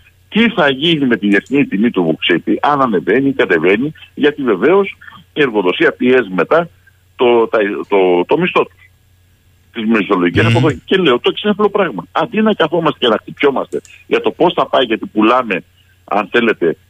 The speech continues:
Speaker 1: πρώτη ύλη στο εξωτερικό, γιατί δεν φτιάχνουμε μια βιομηχανία στρατηγικών υλικών αλουμινίου,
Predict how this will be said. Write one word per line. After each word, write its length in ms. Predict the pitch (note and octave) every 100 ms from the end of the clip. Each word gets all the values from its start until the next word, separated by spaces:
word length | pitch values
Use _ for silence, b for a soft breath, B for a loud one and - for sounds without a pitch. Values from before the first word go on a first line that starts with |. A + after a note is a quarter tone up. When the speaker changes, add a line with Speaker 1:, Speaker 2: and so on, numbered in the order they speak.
| _
Speaker 1:
πρώτη 320 | A#2+ C#3 -
ύλη 280 | A#2 B2 G#2
στο 100 | -
εξωτερικό, 500 | F2+ - D2 E2+ F#2 -
γιατί 180 | C#4 D#4
δεν 100 | C4
φτιάχνουμε 300 | G#3+ E3+ D3
μια 100 | C3+
βιομηχανία 640 | A#2 F#2+ E2+ E2 F2+ D2
στρατηγικών 560 | - C3 B2 A2 F#2+ C3+
υλικών 340 | G#2+ F#2+ A#2+
αλουμινίου, 520 | G#2 F2 E2+ F2 F2